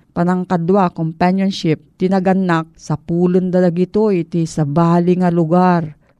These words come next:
nga mabalin mangdangran iti panunot ken kababalinda. Tuladen ti ina ni ehemplo ni Kristo,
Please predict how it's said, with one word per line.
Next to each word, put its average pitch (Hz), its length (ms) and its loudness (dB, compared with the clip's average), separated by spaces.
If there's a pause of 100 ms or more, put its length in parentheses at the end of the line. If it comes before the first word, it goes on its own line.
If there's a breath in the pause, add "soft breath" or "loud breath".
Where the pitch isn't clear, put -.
nga 180 160 -4
mabalin 226 800 0 (240)
mangdangran 202 880 -2
iti 175 320 -4
panunot 202 880 -2
ken 170 240 -2
kababalinda. 147 960 -2 (240)
Tuladen 254 480 0
ti 277 80 -4
ina 214 240 -2
ni 196 80 -4
ehemplo 185 560 -2
ni 180 160 -8
Kristo, 160 640 -6